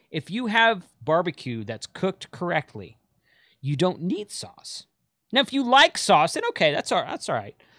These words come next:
But if you feel the need to put sauce on your barbecued meat, your brisket or your ribs, whatever, you're like, "You know, it's a little dry. Let me put some barbecues." Well, then it wasn't cooked right.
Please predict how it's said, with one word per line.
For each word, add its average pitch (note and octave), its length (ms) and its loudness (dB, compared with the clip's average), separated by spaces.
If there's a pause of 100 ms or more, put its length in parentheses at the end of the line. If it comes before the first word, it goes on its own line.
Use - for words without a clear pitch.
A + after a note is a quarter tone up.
(260)
But F3+ 260 2 (300)
if F3 180 -6
you B3+ 420 -2
feel C#4+ 600 -4
the G#3+ 100 0
need G3+ 400 -2
to D3 80 -10
put - 240 -4
sauce F#3 400 0
on D3 320 -4 (380)
your C#3+ 140 -6
barbecued D3+ 500 -2
meat, C#3 240 -2
your A#2 80 -6
brisket C3+ 480 -4
or A2+ 40 -6
your G#2+ 140 -8
ribs, A#2 300 -6
whatever, A#2+ 280 -2
you're C3 140 -6
like, C#3+ 200 -2
"You D4+ 100 -4
know, C#4+ 160 0
it's B3+ 160 -4
a B3 40 -4
little G3+ 140 0
dry. C3 480 4
Let B2+ 100 0
me C3+ 80 -2
put D#3+ 180 -8
some C3 120 -8
barbecues." C3 420 -4 (220)
Well, B3 140 0
then A3 160 2
it F3 80 -2
wasn't G3 200 -2
cooked - 220 -4
right. G2+ 220 -6